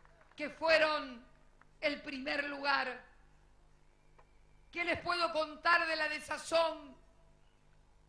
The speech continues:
que yo sentía como argentina cuando por allí producto,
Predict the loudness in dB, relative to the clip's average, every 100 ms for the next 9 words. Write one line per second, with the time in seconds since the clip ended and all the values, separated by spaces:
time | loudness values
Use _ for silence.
0 | -12 -8 -4 -6 -6 -10 -10 -6 -2 -2
1 | -2 0 -2 -2 -8 -8 -8 -6 0 0
2 | 0 -2 -14 -20 -20 -20 -20 -20 -20 -20
3 | _ -20 -20 -20 -20 -16 -2 -2 -2 -2
4 | 0 2 0 -4 -2 2 2 2 -6 0